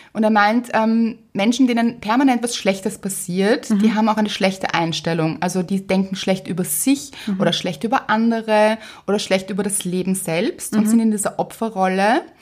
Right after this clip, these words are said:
Speaker 1: und sagen, "Das war klar, dass mir das passiert."
Speaker 2: Mhm.
Speaker 1: Und die ziehen das dann förmlich an. Das hat er
Speaker 2: Mhm.
Speaker 1: auch gemeint. Also da platzt dann der Reifen und, ähm, das Glas fällt am Boden
Speaker 2: Mhm.
Speaker 1: und all diese Dinge,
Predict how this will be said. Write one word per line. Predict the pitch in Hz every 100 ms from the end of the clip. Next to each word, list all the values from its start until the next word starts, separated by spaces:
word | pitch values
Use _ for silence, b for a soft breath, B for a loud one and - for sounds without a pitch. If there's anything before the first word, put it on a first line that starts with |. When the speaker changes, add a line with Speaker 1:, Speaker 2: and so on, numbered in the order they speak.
| B B B B
Speaker 1:
und | 220 214
sagen, | 208 202 208 214 190
"Das | 180
war | 170
klar, | - 262 262
dass | 277 269
mir | 254
das | 247 240
passiert." | 233 - 226 220 220 220
Speaker 2:
Mhm. | 208 208 208 214
Speaker 1:
Und | - 190 190 190 - -
die | - 190
ziehen | - 277
das | 294
dann | 226
förmlich | 220 196 208 208 -
an. | 151 147
Das | 185
hat | 214
er | 202
Speaker 2:
Mhm. | 180
Speaker 1:
auch | 156
gemeint. | 160 156 151 156
Also | 180 190 190 190 B B
da | -
platzt | 160 165 - -
dann | 214
der | 262 262
Reifen | 269 262 262 262 254 254 262
und, | - 185 185 - -
ähm, | 196 190 196 202 - - -
das | 190
Glas | - 180 185
fällt | - 185
am | 180
Boden | 165 165 185 262 427
Speaker 2:
Mhm. | 208 196 214 285 B -
Speaker 1:
und | 233
all | 214 226
diese | 226 226
Dinge, | 233 220 214 220